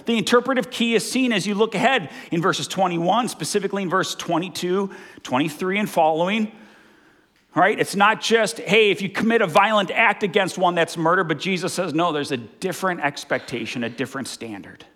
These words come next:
It's even the way you think about anger in your heart that you will be held accountable. This is why, right? So,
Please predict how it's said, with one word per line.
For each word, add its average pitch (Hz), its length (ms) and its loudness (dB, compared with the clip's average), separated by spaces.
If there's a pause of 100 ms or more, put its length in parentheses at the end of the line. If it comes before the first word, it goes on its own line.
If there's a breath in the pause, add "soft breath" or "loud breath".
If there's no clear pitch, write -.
(680 soft breath)
It's 113 200 -6
even 175 240 0
the 160 80 2
way 160 100 4
you 135 140 0
think - 580 -6
about 139 340 0
anger 175 400 0
in 117 80 -6
your 113 120 -10
heart - 480 -10 (500 soft breath)
that 131 140 -4
you 139 120 -2
will 135 100 0
be 120 160 -4
held 110 260 -4
accountable. - 600 -12 (680 soft breath)
This - 180 -2
is 127 140 -6
why, 131 600 0 (200)
right? 113 320 -2
So, 175 560 2